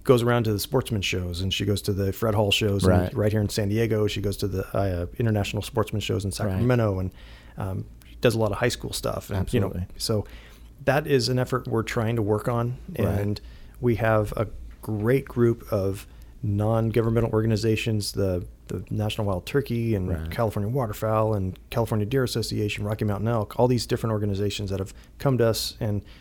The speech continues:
Speaker 1: uh, provided resources and some funding and some whatever we need. They're there to help try to address. We're all in the same boat. We all have the same priorities to try to recruit these new hunters, um, retain the ones we have, and then reactivate the ones who have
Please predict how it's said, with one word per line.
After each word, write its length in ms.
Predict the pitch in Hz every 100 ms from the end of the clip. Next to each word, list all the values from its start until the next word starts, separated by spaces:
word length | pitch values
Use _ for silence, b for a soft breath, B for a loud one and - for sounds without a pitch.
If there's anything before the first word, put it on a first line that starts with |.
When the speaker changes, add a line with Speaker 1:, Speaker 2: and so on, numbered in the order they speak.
| B - -
Speaker 1:
uh, 60 |
provided 460 | 139 135 120 110 107
resources 600 | 135 - 127 110 - 107
and 100 | 98
some 140 | 98
funding 480 | 92 151 127 120 113
and 120 | 98 -
some 220 | 101 98 -
whatever 320 | 131 131 165
we 140 | 151 123
need. 240 | 113 101
They're 180 | 98 95 B B B B -
there 160 | 95
to 80 | 90
help 220 | 107 -
try 180 | - 104
to 100 | 98
address. 240 | 92 - 139
We're 200 | 127 143
all 220 | 139 147
in 80 | 131
the 80 |
same 320 | 120 113 110 107
boat. 320 | 110 104 104
We 100 | 104
all 200 | 104 104
have 200 | - 101
the 60 |
same 260 | 101 110 104
priorities 460 | - 104 101 98 -
to 100 | 107
try 240 | - 107
to 60 | 101
recruit 420 | 98 - 92 90
these 180 | 104 107
new 200 | 104 98 b b b
hunters, 380 | 117 104 98 - b b b b -
um, 260 | 95 92 - - -
retain 420 | 127 113 - 135
the 60 | 123
ones 200 | 120 110
we 120 | 110
have, 380 | 104 117 104 98
and 140 | 101
then 120 | 104 101
reactivate 580 | 104 101 101 101 98
the 80 | 92
ones 220 | 98 95
who 80 | 104
have 180 | 95 -